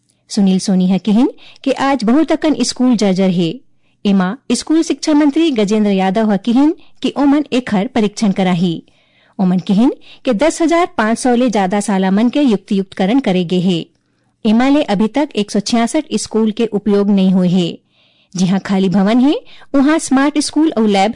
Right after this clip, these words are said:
बनाए जाही। चर्चा के दौरान आसंदी ह मंत्री ल अवैया तीस मार्च तक जम्मू स्कूल के व्यवस्था सुनिश्चित करे के निर्देश दीन। यही बीच विपक्ष अतिथि शिक्षक के भर्ती, वेतन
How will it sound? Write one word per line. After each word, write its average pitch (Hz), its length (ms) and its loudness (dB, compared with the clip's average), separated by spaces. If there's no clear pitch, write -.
बनाए 190 300 0
जाही। 175 420 -2
चर्चा 190 260 -2
के 180 160 -4
दौरान 190 400 0
आसंदी 269 420 0
ह 320 200 2
मंत्री 220 320 0
ल 220 140 0
अवैया 196 460 0
तीस 196 280 -2
मार्च 202 340 -2
तक 269 120 0
जम्मू 202 320 0
स्कूल 240 340 -2
के 269 160 0
व्यवस्था 202 500 -2
सुनिश्चित 262 480 0
करे 185 220 0
के 214 160 -2
निर्देश 180 420 0
दीन। 175 300 -2
यही 190 260 2
बीच 254 280 0
विपक्ष 311 420 -2
अतिथि 247 480 0
शिक्षक - 380 -4
के 202 120 -2
भर्ती, 202 460 -2
वेतन 254 440 0